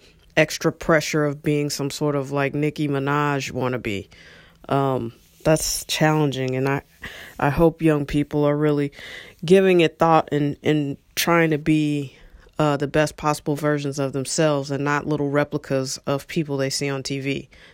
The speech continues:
'cause that's, that's not a good path. Having said that, last night I watched Basic Instinct. I saw it in the theater, and I don't know,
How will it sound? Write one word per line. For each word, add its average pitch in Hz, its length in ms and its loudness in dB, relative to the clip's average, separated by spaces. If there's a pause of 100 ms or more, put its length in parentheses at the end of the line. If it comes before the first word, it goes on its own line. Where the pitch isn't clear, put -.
(120)
'cause 143 220 0
that's, - 400 -2 (340)
that's 139 280 -4
not 139 180 -2
a - 20 -4
good 127 220 -6
path. - 540 -10 (440)
Having 131 340 -2
said 220 320 0
that, 214 380 2 (400)
last 180 300 2
night 175 200 4
I 165 120 4
watched 156 380 2
Basic 147 360 0
Instinct. 139 600 -4 (680)
I 359 120 4
saw 214 260 4
it 180 60 6
in 160 120 4
the 147 60 2
theater, 143 440 2 (960)
and 170 460 6 (320)
I 185 120 6
don't 165 160 4
know, 147 280 0